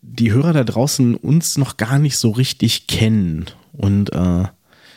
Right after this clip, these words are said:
wir hätten jetzt vielleicht so ein automatisiertes, äh, Fragenspiel machen können, so, äh, siebenhundertdreiundzwanzig perfekte Fragen,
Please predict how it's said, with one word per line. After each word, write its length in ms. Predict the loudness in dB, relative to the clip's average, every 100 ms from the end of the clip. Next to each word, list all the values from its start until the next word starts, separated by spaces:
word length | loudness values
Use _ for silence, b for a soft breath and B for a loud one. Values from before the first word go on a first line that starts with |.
| b b
wir 100 | 0
hätten 200 | 2 2
jetzt 160 | 0 0
vielleicht 300 | 0 0 2
so 80 |
ein 320 | 2 4 2 0
automatisiertes, 1040 | -2 0 0 2 0 2 0 2 0 -2
äh, 160 | -4 -4
Fragenspiel 840 | -4 -4 0 0 0 -2 0 2
machen 320 | 2 0 -2 -2
können, 340 | 0 0 0
so, 560 | 0 -2 0 -2 -4 -8
äh, 320 | -4 -4 -4 -2
siebenhundertdreiundzwanzig 1400 | 0 0 2 2 2 -2 0 0 0 0 0 0 -2 0
perfekte 460 | -2 -2 -4 -6 -10
Fragen, 640 | -4 0 2 2 0